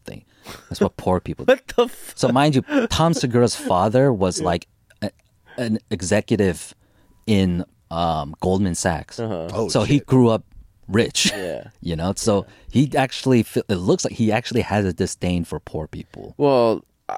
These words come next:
Speaker 2: also, too, it's just that, like, no matter how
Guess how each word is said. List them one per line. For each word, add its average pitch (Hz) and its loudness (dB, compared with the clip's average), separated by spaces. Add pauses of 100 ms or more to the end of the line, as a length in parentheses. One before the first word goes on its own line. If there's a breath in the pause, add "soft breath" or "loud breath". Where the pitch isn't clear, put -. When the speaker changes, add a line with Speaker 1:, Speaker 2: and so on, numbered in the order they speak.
(260)
Speaker 2:
also, 113 0
too, 92 0
it's 85 -4
just - -6
that, 82 0
like, 78 -4
no 85 -8
matter 104 0
how 92 0